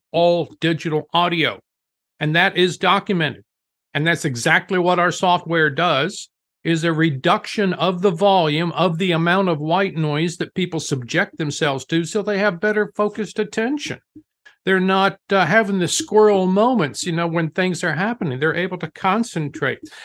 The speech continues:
And also, a-, according to our, uh, continuing education university client, it, they have a better <laughs> retention of the information as well.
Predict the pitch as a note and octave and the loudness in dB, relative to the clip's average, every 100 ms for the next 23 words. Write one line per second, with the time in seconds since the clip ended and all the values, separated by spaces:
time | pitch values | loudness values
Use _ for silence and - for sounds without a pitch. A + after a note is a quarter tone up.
0 | - - F#3+ D#3+ E3+ G3+ - - F3+ G#3 | -8 0 2 4 0 -4 -8 -2 0 0
1 | D#3+ D3 D3+ D#3 D#3+ D3+ D#3 - F#3 F3+ | 0 -2 -2 -4 -6 -6 -10 -6 -4 -4
2 | E3 F3+ E3 C3+ D3+ D3 C#3 - _ _ | -4 -4 -4 0 2 2 -2 -6 _ _
3 | _ _ _ _ - C3 C3 D3+ C3+ F#3 | _ _ _ _ -6 -4 -4 -6 -2 0
4 | F#3 F#3 E3+ E3 - E3+ D#3+ E3 D#3+ D3 | 0 0 -2 -4 -4 -2 0 -2 0 0
5 | D#3+ G3 G#3+ C#3 C3+ - B2 A#2 B2 _ | 0 -2 -2 -6 -6 -4 -4 -4 -8 _
6 | _ _ _ _ _ _ D#3 D#3 D3+ E3+ | _ _ _ _ _ _ -6 -4 0 2
7 | D3+ D#3 D3 D3+ - G3 G3+ F#3 E3 E3+ | 2 2 -2 0 2 4 4 4 4 2
8 | D#3+ G3+ G#3+ B3 - C#3+ A#2+ C3+ C3+ C#3 | 4 4 4 4 2 2 0 0 -2 -2
9 | D#3 D3+ D#3 D#3 F3+ F3 E3+ - A3+ A3+ | -2 0 0 -2 -4 -4 -6 -2 -2 0
10 | A2 | -2